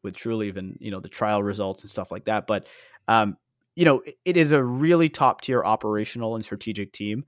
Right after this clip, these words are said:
and I bet you they have mapped out when they look at the market who's got what square footage coming online.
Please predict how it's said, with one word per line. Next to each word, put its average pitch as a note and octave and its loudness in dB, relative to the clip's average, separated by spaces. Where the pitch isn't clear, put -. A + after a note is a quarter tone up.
and A2+ 0
I F3+ 10
bet D3 2
you B2+ -2
they B2+ 2
have A#2+ 0
mapped A2+ -2
out G#2+ 2
when A2 -6
they G#2+ 0
look G#2+ -2
at A2 -14
the A2 -6
market G#2+ -2
who's E3+ 4
got C#3 6
what A#2 0
square A2+ -2
footage A2 -4
coming A2 -4
online. G2+ -4